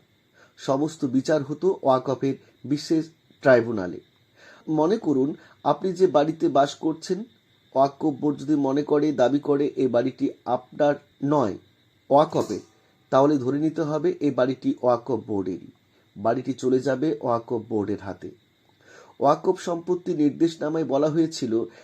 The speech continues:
যাবতীয় ওয়াকফ সম্পত্তি স্কুল, কলেজ, হাসপাতাল, গরিবদের সহায়তার কাজে ব্যবহার করা হবে। বর্তমানে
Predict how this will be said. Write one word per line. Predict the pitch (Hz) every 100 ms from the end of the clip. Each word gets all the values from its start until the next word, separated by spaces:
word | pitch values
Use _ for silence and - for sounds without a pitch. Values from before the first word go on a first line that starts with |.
| _ -
যাবতীয় | 123 131 160 165 165
ওয়াকফ | - 123 139 - 151 -
সম্পত্তি | 151 139 147 147 - 156
স্কুল, | - - 143 147 151 143
কলেজ, | 127 131 135 -
হাসপাতাল, | 131 131 - 139 143 143 139 - _ _
গরিবদের | - 135 156 139 156 156 -
সহায়তার | 127 131 135 143
কাজে | 131 131 117 131 -
ব্যবহার | 123 120 123 120 120
করা | 113 98
হবে। | 98 90 - _ _ _ - - _
বর্তমানে | 127 147 147 220 196